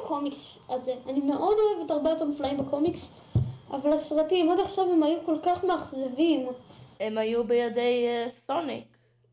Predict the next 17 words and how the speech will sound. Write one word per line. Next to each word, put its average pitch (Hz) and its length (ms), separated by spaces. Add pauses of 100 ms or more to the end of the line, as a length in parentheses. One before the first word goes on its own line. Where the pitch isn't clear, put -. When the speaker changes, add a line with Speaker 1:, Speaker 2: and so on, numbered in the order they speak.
(180)
Speaker 2:
לא 233 120
סוניק. 233 380 (540)
<laughs> 381 440
סוני, 330 500
Speaker 1:
<laughs> - 100
Speaker 2:
סוני. 302 480 (920)
Speaker 1:
אתה 277 560 (160)
סוני. 269 460 (220)
Speaker 2:
סוני, 294 580
הם 214 100
היו 240 220
בידי 247 300 (120)
סוני, 247 420
נכון? 294 580
Speaker 1:
אתה - 80 (140)
בידי, 277 500
אתה 294 260